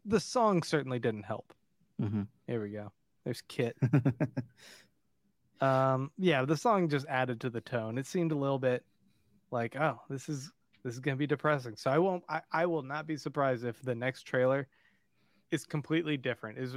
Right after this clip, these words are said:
Speaker 1: is radically different in what it's trying to do, 'cause it, I think they're hitting different markets with the, the, the trailers.
Speaker 2: You know, this, um, this expansive cinematography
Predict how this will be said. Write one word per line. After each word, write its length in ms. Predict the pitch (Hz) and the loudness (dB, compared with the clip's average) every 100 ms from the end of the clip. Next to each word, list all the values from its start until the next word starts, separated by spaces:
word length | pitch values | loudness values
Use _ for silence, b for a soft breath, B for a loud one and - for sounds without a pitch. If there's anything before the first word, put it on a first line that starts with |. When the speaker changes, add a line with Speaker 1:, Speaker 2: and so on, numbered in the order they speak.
| 135 | -6
Speaker 1:
is 160 | 151 127 | -6 -6
radically 520 | 117 131 160 170 175 | -2 2 2 4 2
different 400 | 147 135 - 135 | 4 0 -2 -4
in 220 | 135 127 | -4 -4
what 220 | 120 131 135 | 0 0 0
it's 160 | 127 | -6
trying 320 | - 160 143 | -4 0 0
to 80 | 135 | -2
do, 260 | 120 127 120 | -2 -2 -2
'cause 200 | - 123 | -4 -6
it, 100 | 123 135 | -4 -4
I 80 | |
think 180 | 127 156 | -2 0
they're 120 | 160 | 0
hitting 260 | 127 139 135 | 2 0 -2
different 320 | 120 123 117 | -4 -4 -4
markets 400 | 113 110 123 - | -4 -6 -8 -10
with 140 | 120 110 | -10 -6
the, 260 | 113 113 - | -6 -6 -6
the, 220 | 90 - - _ - | -10 -10 -14 _ -18
the 400 | 156 - 139 - - | -12 -8 -8 -10 -14
trailers. 520 | - 120 - - - - B B B _ | -8 -8 -8 -14 -20 -12 B B B _
Speaker 2:
You 100 | 160 | 10
know, 120 | 165 | 10
this, 320 | 143 151 139 151 | 12 8 8 10
um, 420 | 139 127 113 - B B B B B _ _ | 12 12 8 2 B B B B B _ _
this 160 | 143 139 | 4 6
expansive 560 | 147 - 139 143 156 135 | 4 10 10 10 8 6
cinematography 960 | 156 143 131 120 123 120 139 135 135 | 8 8 8 8 6 6 6 6 4